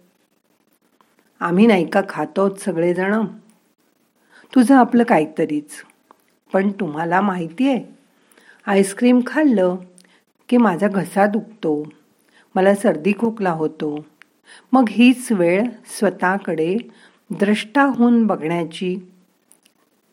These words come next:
असते. मला आता हा आईस्क्रीम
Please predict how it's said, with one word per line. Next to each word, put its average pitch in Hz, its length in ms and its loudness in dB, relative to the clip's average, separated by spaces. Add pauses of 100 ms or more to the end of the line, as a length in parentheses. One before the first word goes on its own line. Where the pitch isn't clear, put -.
(460)
असते. 156 500 -6 (960)
मला 247 240 4
आता 208 580 0
हा 190 420 -2 (520)
आईस्क्रीम 202 560 2